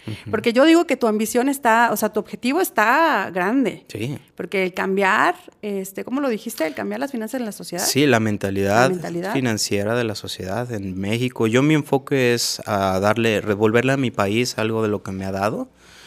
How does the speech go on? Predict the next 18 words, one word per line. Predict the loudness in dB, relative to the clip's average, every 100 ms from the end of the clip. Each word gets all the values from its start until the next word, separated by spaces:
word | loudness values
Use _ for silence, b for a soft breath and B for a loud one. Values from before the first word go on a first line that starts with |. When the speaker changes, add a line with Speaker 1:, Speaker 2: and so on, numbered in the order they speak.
| B B -2
Speaker 1:
Este, | -2 -2 -4 -2 -2
si | -2 -4
puedo | 2 2
ayudar | 4 0 -2
más | -4 -4
allá | -4 -4
de | -4
las | -6 -8
fronteras, | -10 -12 -8 -6 -6 -10 _ _
a-, | -16 -16 -16 -20 -20 -14
m-, | -12 -10
encantado. | -8 -6 -6 -4 -2 -2 -4 -8 B B B
Yo | -2 0
soy | 2 2
como, | 2 -2 -2 0 -4 -4
como | -4 0 0
analista | 0 0 0 0 -2
financiero, | -2 -2 -4 -4 0 0